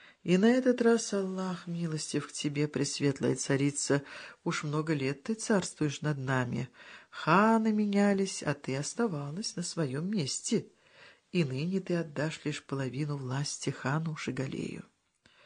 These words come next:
Согласие Шигалея на брак обрадовало Сюмбики. Пусть старый противен Шигалей, зато Сюмбики никуда не уйдёт из этого дворца,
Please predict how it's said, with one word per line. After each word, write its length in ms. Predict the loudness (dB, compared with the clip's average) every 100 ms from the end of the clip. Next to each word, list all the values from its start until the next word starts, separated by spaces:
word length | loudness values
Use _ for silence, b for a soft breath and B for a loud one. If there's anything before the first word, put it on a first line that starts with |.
| b b b b b b b _ _ b b b b b b
Согласие 640 | 2 4 6 6 6 2
Шигалея 520 | 2 2 4 4 2
на 140 | 0 0
брак 340 | 2 2 2
обрадовало 580 | 0 2 2 0 -2 -2
Сюмбики. 760 | -4 -6 -6 -8 -8 -8 -8 -10 _ _ _ b b b
Пусть 260 | 2 2 -2
старый 400 | 2 2 2 0
противен 640 | -2 -2 -2 0 2 2
Шигалей, 640 | -2 2 4 4 2 0 B B B B
зато 340 | -2 0 4 2
Сюмбики 460 | 2 -4 -6 -8
никуда 500 | -8 -8 -6 -4 -2
не 140 | -2 -4
уйдёт 460 | -6 -4 -4 -6 -8
из 140 | -2
этого 240 | -2 0 -2
дворца, 560 | -2 -2 -4 -4 -4